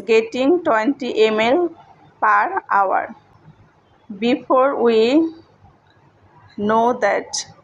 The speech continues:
one drop equal to four microdrops. So, uh, when a baby is getting twenty or thirty or forty or ten microdrops per minute,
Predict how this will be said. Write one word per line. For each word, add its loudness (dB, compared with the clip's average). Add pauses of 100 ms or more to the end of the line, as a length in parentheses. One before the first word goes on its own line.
one 0
drop 0
equal -2
to -4 (760)
four 2 (240)
microdrops. -4 (340)
So, -2 (2000)
uh, 0
when 2
a 4
baby 0
is -4
getting 0
twenty -2
or 2
thirty -2
or 0 (560)
forty -2
or 0
ten 2
microdrops 0
per 0
minute, -4